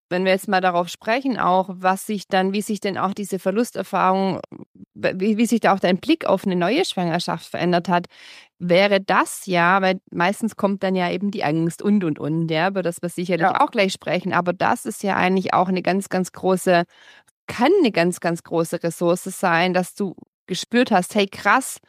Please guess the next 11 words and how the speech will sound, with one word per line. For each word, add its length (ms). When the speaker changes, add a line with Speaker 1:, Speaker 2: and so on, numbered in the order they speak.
Speaker 1:
ich 220
hab, 220
ich 180
war 160
da 140
schon 220
so 180
verbunden 640
mit 160
meinem 340
Baby, 600